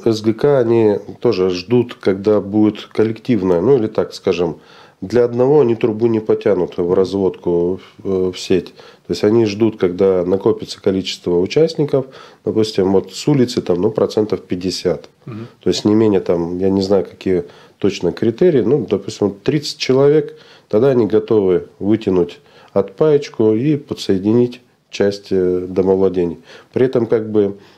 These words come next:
Speaker 1: э, потребители тоже задаются вопросом,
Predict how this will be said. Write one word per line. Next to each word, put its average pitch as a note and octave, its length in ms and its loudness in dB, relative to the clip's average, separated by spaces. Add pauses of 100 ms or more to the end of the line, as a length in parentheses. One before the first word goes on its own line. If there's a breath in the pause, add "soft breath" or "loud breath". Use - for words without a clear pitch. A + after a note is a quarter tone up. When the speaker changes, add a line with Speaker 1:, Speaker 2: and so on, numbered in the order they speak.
(160 loud breath)
Speaker 1:
э, F#2+ 460 -2
потребители A2+ 680 0
тоже G#2 380 -2 (280)
задаются G#2 540 0
вопросом, G2+ 440 0